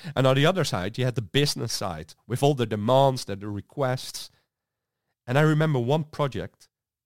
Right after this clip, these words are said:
it was already failed three times by different project managers. So they asked me to come, "Hey, can you do this project?" And I was still <laughs> a young kid at that time with a lot of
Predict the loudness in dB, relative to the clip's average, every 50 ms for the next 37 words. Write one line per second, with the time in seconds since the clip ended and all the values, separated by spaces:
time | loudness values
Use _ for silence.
0 | _ _ _ _ _ _ _ _ _ _ -6 -2 0 0 -2 -2 _ 2 4 4
1 | 6 6 4 2 2 0 -4 -8 -10 -12 -6 -4 -2 -2 -2 -2 -4 -6 -8 -12
2 | -20 _ _ _ _ -20 -18 -18 -16 -10 -4 0 0 0 0 -2 -4 -2 -2 -2
3 | -2 -2 -4 -6 -6 -8 -10 -10 -12 _ _ _ _ _ _ _ _ _ _ _
4 | _ _ _ _ _ _ _ _ _ _ _ -6 -4 0 0 0 0 0 -4 -6
5 | -6 _ -8 -8 -6 -6 -8 -8 -8 -8 -8 -8 -10 -12 -14 -14 -10 -8 -6 -6
6 | -6 -6 -4 -2 0 0 0 -2 -4 -4 -6 -4 -4 -4 -6 -8 -10 -10 -10 -12
7 | -12 -14 _ -12 -10 -10 -10 -10 -8 -6 -4 -2 -2 -2 -2 -2 -4 -2 -4 -4
8 | -4 -6 -8 -10 -10 -8 -6 -6 -4 -4 -4 -6 -6 _ _ _ _ _ _ _
9 | _ _ _ _ _ _ _ _ _ _ _ _ _ _ -12 -10 -8 -6 -6 -8
10 | -8 -4 -2 0 0 0 -2 -4 -8 -14 -18 _ -20 -20 -20 -18 -16 -12 -8 -6
11 | -6 -6 -6 -6 -6 -6 -6 -4 -4 -4 -4 -4 -4 -4 -4 -4 -4 -6 -6 -6
12 | -4 -6 -6 -8 -10 _ _ _ _ _ _ _ _ _ _ _ _ _ _ _
13 | -10 -8 -6 -2 2 2 4 2 2 0 -4 -14 -20